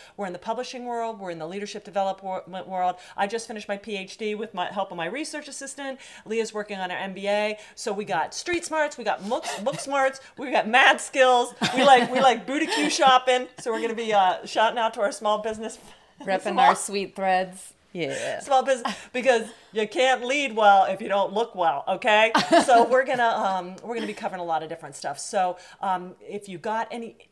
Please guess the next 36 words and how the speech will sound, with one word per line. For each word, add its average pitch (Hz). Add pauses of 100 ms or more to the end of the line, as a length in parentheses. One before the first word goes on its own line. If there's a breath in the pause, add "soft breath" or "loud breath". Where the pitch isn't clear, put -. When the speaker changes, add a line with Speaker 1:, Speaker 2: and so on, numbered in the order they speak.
(120)
Speaker 1:
input 226
for -
us, -
what 190
you 208
want 180
us 175
to -
talk 165
about, 160
please 170
let 160
us 156
know. 151
Speaker 2:
Questions, 175
Speaker 1:
And -
Speaker 2:
topics 165
that 160
you're 160
kind 165
of 160
wrestling 160
with 156
at 139
work, 180
or 156 (320 loud breath)
things 202
you 185
maybe 175
had 170
experiences 165
with 165
in 165
the 160
past 165
that 156